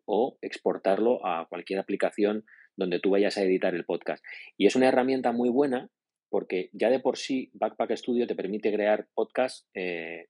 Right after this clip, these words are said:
de hecho incluso hay periodistas que la utilizan para crear podcasts, mm, bastante profesionales, porque como digo, te permite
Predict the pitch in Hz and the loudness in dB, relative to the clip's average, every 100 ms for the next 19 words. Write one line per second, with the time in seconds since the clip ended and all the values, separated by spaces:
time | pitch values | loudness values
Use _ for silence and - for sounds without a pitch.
0 | _ 87 85 110 92 104 113 107 92 98 | _ -4 0 2 2 0 2 4 4 4
1 | - 110 101 104 92 101 - 120 135 - | 2 -2 2 0 0 -2 -2 -4 -6 -20
2 | - _ 101 90 92 92 95 107 - 120 | -20 _ 0 2 2 2 2 0 2 0
3 | 120 - _ 95 87 82 78 92 - 98 | 0 -12 _ -8 -6 -6 -2 2 2 2
4 | - 101 165 - - 87 - 85 85 98 | 0 2 2 0 -6 -4 -4 -4 -2 2
5 | 131 - - 90 98 117 | 0 0 -6 -4 2 2